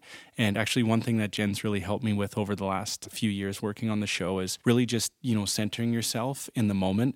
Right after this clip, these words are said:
and being able to experience it for what it is, because we get to do a lot of things that very few people get a chance to do.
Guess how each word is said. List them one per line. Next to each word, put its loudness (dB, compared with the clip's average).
and 2
being 0
able 0
to -6
experience -2
it -4
for -2
what -2
it -4
is, -2
because 0
we 2
get 0
to -6
do -2
a 2
lot 0
of -8
things -4
that 0
very 4
few 0
people 0
get 2
a -2
chance -2
to -6
do. -4